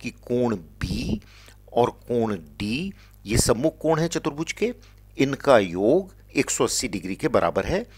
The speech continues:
ये हम सिद्ध करेंगे। तो यहाँ प्रश्न में हमें क्या मिला है? चतुर्भुज एबीसीडी में एडी बराबर बीसी है, कोण एडीसी और कोण बीसीडी बराबर हैं।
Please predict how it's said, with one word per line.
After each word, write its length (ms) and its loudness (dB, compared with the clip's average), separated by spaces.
ये 140 2
हम 140 -2
सिद्ध 260 -6
करेंगे। 440 2
तो 60 -8
यहाँ 300 2
प्रश्न 200 -4
में 140 0
हमें 160 -2
क्या 140 2
मिला 220 4
है? 200 -4
चतुर्भुज 600 -4
एबीसीडी 960 0
में 360 -4
एडी 360 -2
बराबर 380 2
बीसी 360 -6
है, 300 0
कोण 340 0
एडीसी 880 0
और 240 -4
कोण 280 -4
बीसीडी 540 -6
बराबर 460 -4
हैं। 180 -14